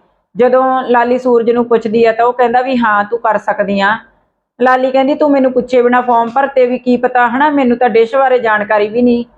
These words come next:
ਤਾਂ ਸੂਰਜ ਉਹਨੂੰ ਕਹਿੰਦਾ ਵੀ ਤੂੰ ਕਰ ਲਵੇਂਗੀ, ਉਹਨੂੰ ਸਾਰੀ ਜਾਣਕਾਰੀ ਦੇ ਦਿੰਦਾ ਵੀ ਕਿਹੜੀਆਂ-ਕਿਹੜੀਆਂ ਡਿਸ਼ ਉੱਥੇ ਬਣਾਉਣੀਆਂ ਨੇ। ਚਲੋ ਲਾਲੀ ਆ ਜਿਹੜੀ ਉਸ ਮੁਕਾਬਲੇ ਦੇ ਵਿੱਚ ਜਾਂਦੀ ਆ ਤੇ ਉਹ ਮੁਕਾਬਲਾ ਜਿਹੜਾ ਜਿੱਤ ਜਾਂਦੀ ਆ।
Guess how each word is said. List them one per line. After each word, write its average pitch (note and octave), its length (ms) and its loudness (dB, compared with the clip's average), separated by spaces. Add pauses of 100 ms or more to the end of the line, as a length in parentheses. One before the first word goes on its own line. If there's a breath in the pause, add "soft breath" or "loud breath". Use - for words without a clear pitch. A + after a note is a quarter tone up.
(140)
ਤਾਂ B3+ 120 0
ਸੂਰਜ A3+ 380 2
ਉਹਨੂੰ A#3 180 0
ਕਹਿੰਦਾ B3 260 2
ਵੀ C4 120 -4
ਤੂੰ B3 180 -2
ਕਰ G#3+ 200 0
ਲਵੇਂਗੀ, G3 560 -2 (340)
ਉਹਨੂੰ B3+ 180 2
ਸਾਰੀ C4+ 320 0
ਜਾਣਕਾਰੀ A3 480 0
ਦੇ G3+ 140 2
ਦਿੰਦਾ F#3+ 320 0
ਵੀ G#3 100 -4
ਕਿਹੜੀਆਂ-ਕਿਹੜੀਆਂ A3+ 600 0
ਡਿਸ਼ G#3 280 0
ਉੱਥੇ A#3 200 -2
ਬਣਾਉਣੀਆਂ F#3+ 480 -2
ਨੇ। E3+ 200 -4 (400)
ਚਲੋ B3+ 180 2
ਲਾਲੀ A3+ 380 0
ਆ A3+ 80 2
ਜਿਹੜੀ A#3 320 2
ਉਸ A#3 260 0
ਮੁਕਾਬਲੇ G#3+ 540 0
ਦੇ G#3 100 0
ਵਿੱਚ G3+ 220 -4
ਜਾਂਦੀ F#3+ 380 0
ਆ G3 160 2 (440)
ਤੇ A#3 260 4
ਉਹ A3+ 360 0
ਮੁਕਾਬਲਾ G#3+ 520 0
ਜਿਹੜਾ G#3 220 0
ਜਿੱਤ G#3 300 -2
ਜਾਂਦੀ F#3 400 0
ਆ। F3 160 0